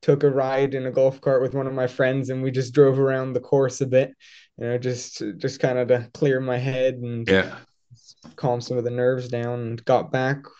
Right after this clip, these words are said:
Speaker 1: watched those final groups come in, and, you know, watching my, my, my competitor who was tied with me coming up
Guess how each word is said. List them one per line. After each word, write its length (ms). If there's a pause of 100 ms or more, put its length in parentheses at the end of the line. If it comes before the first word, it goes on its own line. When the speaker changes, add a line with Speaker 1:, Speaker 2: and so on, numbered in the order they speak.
Speaker 1:
watched 340
those 260
final 460
groups 400
come 220
in, 340 (640)
and, 360 (480)
you 120
know, 320
watching 720
my, 420 (420)
my, 300
my 240
competitor 640
who 180
was 300
tied 420
with 200
me 360
coming 300
up 220